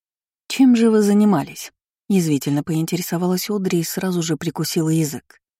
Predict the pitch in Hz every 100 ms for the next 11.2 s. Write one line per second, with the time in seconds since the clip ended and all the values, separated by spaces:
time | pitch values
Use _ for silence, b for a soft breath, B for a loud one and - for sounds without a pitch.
0 | _ _ _ _ _ - 180 165 - 175
1 | - 156 165 165 156 156 - 143 139 139
2 | 139 _ _ _ _ _ _ _ _ -
3 | 165 196 190 143 151 147 143 139 139 -
4 | 131 120 113 - - _ _ - 160 143
5 | 160 156 139 127 123 - 120 123 139 _
6 | _ _ _ _ _ 190 196 - 165 151
7 | 160 151 151 147 156 175 170 - 139 147
8 | _ _ _ _ _ _ _ - 170 156
9 | 151 147 143 147 160 143 135 139 135 156
10 | 143 131 139 139 139 147 135 - 151 123
11 | -